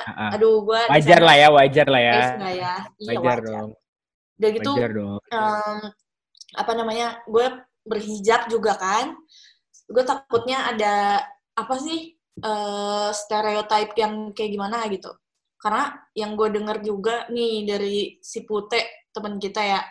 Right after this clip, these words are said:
Speaker 2: dia kan pernah
Speaker 1: Hmm.
Speaker 2: tinggal di sana, student exchange.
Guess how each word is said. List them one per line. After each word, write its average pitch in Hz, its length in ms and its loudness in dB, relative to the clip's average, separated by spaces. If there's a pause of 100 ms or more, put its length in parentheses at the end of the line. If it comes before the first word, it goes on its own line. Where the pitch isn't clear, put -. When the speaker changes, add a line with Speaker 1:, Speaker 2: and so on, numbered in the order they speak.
Speaker 2:
dia 196 160 -6
kan 254 160 -6
pernah 214 540 -4
Speaker 1:
Hmm. - 20 -12
Speaker 2:
tinggal 214 300 -6
di 208 100 -6
sana, 196 400 -6
student 196 380 -10
exchange. 185 880 -12